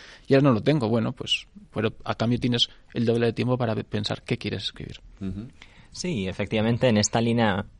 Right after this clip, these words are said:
Speaker 3: suele pasar, por ejemplo, en el ámbito del marketing, los copywriters más famosos, la gente que escribe los textos comerciales más famosos, no son porque escriban textos largos,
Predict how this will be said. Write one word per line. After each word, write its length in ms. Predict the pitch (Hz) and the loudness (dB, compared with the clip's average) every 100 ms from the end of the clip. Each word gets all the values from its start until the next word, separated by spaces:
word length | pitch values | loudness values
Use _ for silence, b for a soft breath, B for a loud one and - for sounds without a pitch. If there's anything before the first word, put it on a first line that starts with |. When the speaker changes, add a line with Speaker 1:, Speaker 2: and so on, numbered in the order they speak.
| - - - - - - | -14 -14 -18 -20 -20 -18
Speaker 3:
suele 720 | - - 117 117 117 113 113 110 | -14 -6 -2 0 0 0 0 0
pasar, 280 | 113 - 123 | -2 -2 -4
por 100 | - | -4
ejemplo, 180 | 110 107 | -2 0
en 80 | 101 | 0
el 40 | |
ámbito 220 | 104 104 | 0 0
del 80 | 104 | 0
marketing, 460 | 110 117 110 107 151 b b b - | 0 -2 -4 -4 -6 b b b -4
los 280 | 101 95 | -2 -2
copywriters 720 | - - - 92 92 101 104 101 | -4 -6 -4 -4 -2 -2 -2 -2
más 140 | 101 | -2
famosos, 640 | - 104 110 - 120 - - _ | 0 0 -2 -2 -6 -6 -12 _
la 140 | - - | -14 -8
gente 220 | 117 101 | -6 -4
que 80 | 104 | -4
escribe 240 | - 110 | -2 -2
los 180 | 101 - | -2 -2
textos 320 | - - 113 | -6 -4 -4
comerciales 300 | - 104 110 | -4 -4 -4
más 120 | 110 | -4
famosos, 460 | 110 110 117 147 143 b b | -4 -4 -4 -6 -10 b b
no 140 | - 110 | -6 -4
son 180 | 104 92 | -4 -6
porque 200 | 98 95 | -6 -8
escriban 300 | - 104 95 | -4 -4 -4
textos 300 | - - - | -6 -8 -6
largos, 400 | 135 - 156 | -8 -8 -14